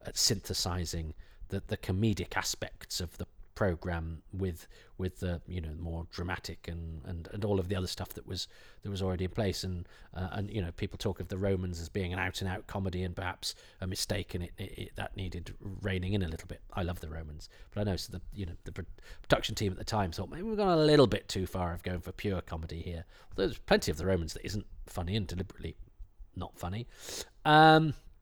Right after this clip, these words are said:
but where it's funny, it really goes for the funny, doesn't it? But actually, I, I would say, you know, there's,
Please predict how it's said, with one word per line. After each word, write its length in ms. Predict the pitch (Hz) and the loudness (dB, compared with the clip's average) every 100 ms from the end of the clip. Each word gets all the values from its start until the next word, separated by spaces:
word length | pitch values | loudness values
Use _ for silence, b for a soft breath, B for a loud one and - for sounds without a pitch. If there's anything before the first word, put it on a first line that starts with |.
| - - - - | -18 -18 -16 -2
but 120 | - | 2
where 160 | 117 - | 4 2
it's 140 | - | 0
funny, 220 | - - - | -2 -2 -2
it 120 | - | -4
really 160 | - | -4
goes 220 | - - - | -4 -6 -6
for 120 | - | -10
the 60 | |
funny, 280 | - 92 87 | -8 -6 -4
doesn't 220 | 104 90 | -4 -4
it? 100 | 90 - | -4 -2
But 120 | 147 | 0
actually, 400 | 180 - 95 101 | 0 -2 -2 0
I, 160 | 120 117 110 | -2 -2 -2
I 120 | 107 | -4
would 160 | 107 | -4
say, 200 | - 113 | -2 -2
you 120 | 107 110 | 0 -2
know, 160 | 90 | -2
there's, 260 | 85 98 | -2 -4